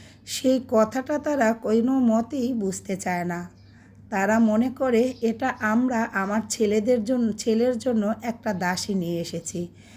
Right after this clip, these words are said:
তারা সেই দাসীকে সব সময় আদেশ করবে, তারা কি খাবে না খাবে,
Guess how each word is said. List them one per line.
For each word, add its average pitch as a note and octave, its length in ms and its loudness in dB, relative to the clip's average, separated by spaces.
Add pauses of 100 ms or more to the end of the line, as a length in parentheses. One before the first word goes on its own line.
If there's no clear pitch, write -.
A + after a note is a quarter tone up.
(460)
তারা A3+ 500 4 (160)
সেই C#4+ 300 -4
দাসীকে A3+ 600 -2
সব G3+ 320 0
সময় B3 360 0
আদেশ G3+ 460 0
করবে, A3 380 0
তারা G3+ 300 0
কি A#3 240 -4
খাবে A3 480 -2
না G#3 200 2
খাবে, A3 420 -2